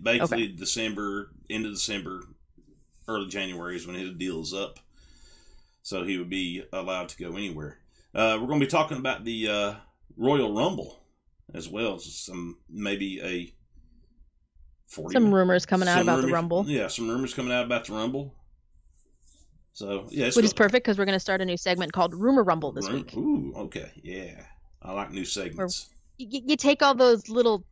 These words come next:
Speaker 2: things that get spit around the internet wrestling community, whether they're from, you know, quote unquote, legitimate sources or just Joe Schmo on the internet.
Speaker 1: Mm-hmm.
Speaker 2: And we're gonna throw them out there and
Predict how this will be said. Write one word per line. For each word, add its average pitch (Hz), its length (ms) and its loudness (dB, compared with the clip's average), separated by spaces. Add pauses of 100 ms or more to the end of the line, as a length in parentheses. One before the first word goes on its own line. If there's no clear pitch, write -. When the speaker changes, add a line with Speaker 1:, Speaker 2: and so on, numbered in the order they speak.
(120)
Speaker 2:
things 202 320 2
that 208 80 4
get 185 180 2
spit - 300 0
around 202 360 2
the - 80 -4
internet 190 300 -2
wrestling 190 400 0
community, 196 560 0 (120)
whether 180 260 6
they're 175 140 6
from, 175 440 2
you 170 100 -2
know, 151 180 -2
quote 160 240 2
unquote, 165 360 2
legitimate 170 500 0
sources 175 440 4
or 170 140 4
just 156 280 -2 (140)
Joe 165 180 6
Schmo 165 320 4
on 165 140 4
the 156 100 0
internet. 180 360 4 (100)
Speaker 1:
Mm-hmm. 104 280 -4 (960)
Speaker 2:
And 254 180 6
we're 285 80 4
gonna 285 180 6 (120)
throw 277 220 6
them 269 120 2
out 294 180 4
there 175 160 4
and 170 160 -2